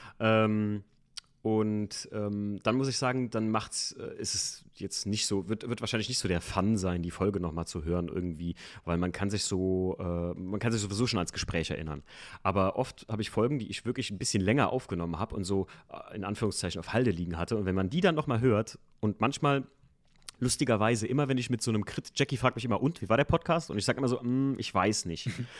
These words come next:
Speaker 1: dann höre ich den noch mal und denk mir so, "Boah, das war voll der geile Podcast. Das hat richtig Spaß gemacht" und so. Und, ähm,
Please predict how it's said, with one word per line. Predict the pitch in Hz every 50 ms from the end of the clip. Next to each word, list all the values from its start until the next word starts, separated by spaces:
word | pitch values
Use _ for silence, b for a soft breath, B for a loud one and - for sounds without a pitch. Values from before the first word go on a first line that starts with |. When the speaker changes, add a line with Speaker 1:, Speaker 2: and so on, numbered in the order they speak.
| B B B
Speaker 1:
dann | - 107 110
höre | 135 180 247 233
ich | 151 -
den | - 104 98
noch | 95 92 -
mal | 98 95 101 117
und | 117 110
denk | 120 127
mir | 110
so, | 101 98
"Boah, | 107 107 104 107
das | 101 101 -
war | 107
voll | - 123 117
der | 110 101
geile | 104 98 98
Podcast. | - - 101 - - 95 87 87 - -
Das | - -
hat | 101 110
richtig | 143 - - -
Spaß | - - 107 101 -
gemacht" | - 85 85 82 82 - 101
und | 95 80 -
so. | 82 80 B B B B B B B B B B -
Und, | 101 104 101 101 101 95 - - -
ähm, | 110 104 101 101 98 98 98 95